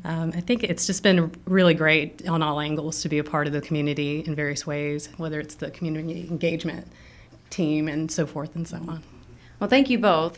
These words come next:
Speaker 2: for volunteering so much of your time, because you've both been so active over the years, and it's, it's just wonderful, and it's the volunteers and the support, just like what you guys have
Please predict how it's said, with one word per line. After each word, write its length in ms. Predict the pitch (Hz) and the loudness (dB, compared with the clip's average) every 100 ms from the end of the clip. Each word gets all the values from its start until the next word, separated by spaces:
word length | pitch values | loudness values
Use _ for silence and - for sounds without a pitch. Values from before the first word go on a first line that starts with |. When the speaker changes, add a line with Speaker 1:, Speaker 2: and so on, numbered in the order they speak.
| - | -2
Speaker 2:
for 560 | 202 180 165 160 - - | 2 4 2 0 -4 -6
volunteering 600 | 190 196 180 180 190 175 | 0 0 0 0 -2 -2
so 200 | 175 214 | -2 -2
much 220 | 208 190 | 0 -2
of 100 | 170 | -6
your 80 | 160 | -8
time, 300 | 156 160 151 | -8 -6 -6
because 280 | 151 190 180 | -6 -6 -4
you've 140 | 190 | -4
both 240 | 180 170 165 | -2 -4 -4
been 140 | 165 | -6
so 200 | - 190 | -2 -2
active 400 | 160 160 160 156 | -2 -4 -6 -8
over 180 | 151 156 | -8 -6
the 60 | 156 | -6
years, 380 | 151 147 151 | -6 -6 -8
and 120 | 160 151 | -6 -6
it's, 200 | 151 - - - | -6 -16 -14 -6
it's 100 | 180 | -2
just 160 | 202 | 2
wonderful, 580 | 202 214 202 196 185 175 | 6 6 6 4 4 6
and 140 | 160 151 | 4 0
it's 260 | 151 - | -2 -8
the 140 | - 175 | -8 2
volunteers 600 | 190 190 190 185 175 175 | 4 4 0 0 0 -2
and 140 | 165 | -4
the 60 | 160 | -4
support, 640 | 175 - 175 165 160 - | -8 -4 -2 0 -2 -6
just 240 | - 185 185 | -8 -6 -4
like 160 | 175 | -6
what 160 | 165 - | -6 -6
you 60 | |
guys 220 | 170 165 165 | -4 -4 -4
have 180 | 156 | -10